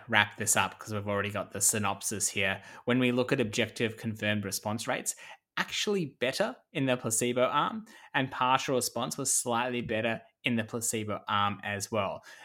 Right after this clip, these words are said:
Median duration of response was definitely better in the atezolizumab group, and the ongoing response was better in the atezolizumab arm. So they had fifteen percent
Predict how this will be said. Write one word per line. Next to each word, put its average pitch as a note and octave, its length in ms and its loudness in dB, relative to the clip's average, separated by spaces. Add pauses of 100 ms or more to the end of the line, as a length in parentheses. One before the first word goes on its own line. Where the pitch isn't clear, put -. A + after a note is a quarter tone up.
Median C3+ 400 4
duration A2+ 500 2
of A2 80 -2
response G2+ 380 -6
was G2 220 -6
definitely G#2 640 -4
better G#2 200 -2
in G2+ 80 -4
the G2 140 -8
atezolizumab A#2 840 -4
group, C#3+ 260 -4
and A#2 140 0
the A2+ 60 -6
ongoing A2+ 520 0
response G#2 420 -4
was G2+ 140 -8
better G#2 400 0
in G#2+ 80 -6
the G2+ 180 -8
atezolizumab G2 760 -8
arm. F2+ 320 -2
So A2 200 0 (300)
they A#2+ 60 2
had A2 200 -2
fifteen D#3 360 -2
percent A#2 480 0